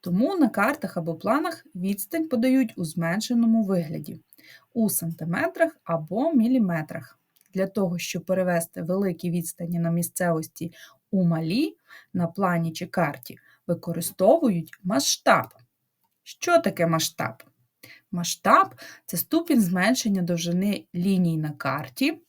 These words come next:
плані або глобусі порівняно з їхнім дійсним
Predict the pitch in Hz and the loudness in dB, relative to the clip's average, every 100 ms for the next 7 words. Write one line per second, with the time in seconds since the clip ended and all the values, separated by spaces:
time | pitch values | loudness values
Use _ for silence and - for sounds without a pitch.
0 | _ 202 185 170 156 151 - 160 160 156 | _ 0 2 2 -2 -6 -6 -6 -6 -6
1 | 156 160 170 220 - 381 - - - - | -4 -4 -4 -2 -2 -4 -6 -20 -20 -4
2 | 180 175 247 339 320 220 170 208 226 180 | 0 2 2 4 4 4 2 0 0 0
3 | 170 160 175 233 - 254 247 | 0 0 0 0 2 2 0